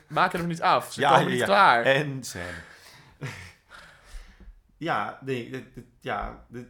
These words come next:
Speaker 2: dit is hoe de, we hoeven hier helemaal geen lange discussie over te voeren, want
Speaker 1: Nee.
Speaker 2: we zijn het hier gewoon met elkaar eens.
Speaker 1: Ja, ik wil het toch gezegd hebben. Heb je twee schrijvers?
Speaker 2: Ja.
Speaker 1: En ze komen niet samen.
Speaker 2: Nou, dankjewel. Jij hebt, ik, we, we waren net de aflevering aan het kijken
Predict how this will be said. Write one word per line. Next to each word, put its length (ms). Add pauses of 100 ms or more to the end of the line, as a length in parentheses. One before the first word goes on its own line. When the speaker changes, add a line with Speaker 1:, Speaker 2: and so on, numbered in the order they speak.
Speaker 2:
dit 240
is 100
hoe 120
de, 280
we 120
hoeven 260
hier 40
helemaal 260
geen 100
lange 220
discussie 400
over 140
te 100
voeren, 240
want 100
Speaker 1:
Nee. 80
Speaker 2:
we 0
zijn 120
het 80
hier 80
gewoon 160
met 80
elkaar 220
eens. 340
Speaker 1:
Ja, 100
ik 60
wil 100
het 60
toch 140
gezegd 320
hebben. 300 (340)
Heb 120
je 60
twee 220
schrijvers? 760 (600)
Speaker 2:
Ja. 300 (640)
Speaker 1:
En 280
ze 120
komen 280
niet 180
samen. 480 (1500)
Speaker 2:
Nou, 280
dankjewel. 420 (640)
Jij 320
hebt, 360
ik, 180
we, 260
we 100
waren 240
net 120
de 60
aflevering 340
aan 120
het 60
kijken 380